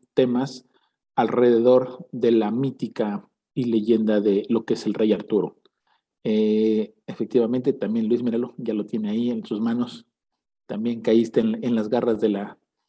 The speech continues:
de la publicidad, de la mercadotecnia y estas colecciones que, que en verdad so-, son bonitas y, y quisiera comen-,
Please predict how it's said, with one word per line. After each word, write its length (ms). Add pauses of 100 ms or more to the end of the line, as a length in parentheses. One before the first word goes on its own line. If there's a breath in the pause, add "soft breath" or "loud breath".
(160)
de 80
la 100
publicidad, 480
de 60
la 100
mercadotecnia 760
y 120
estas 200
colecciones 640 (440 loud breath)
que, 220
que 120
en 80
verdad 420
so-, 180
son 220
bonitas 480
y, 180
y 220
quisiera 340
comen-, 300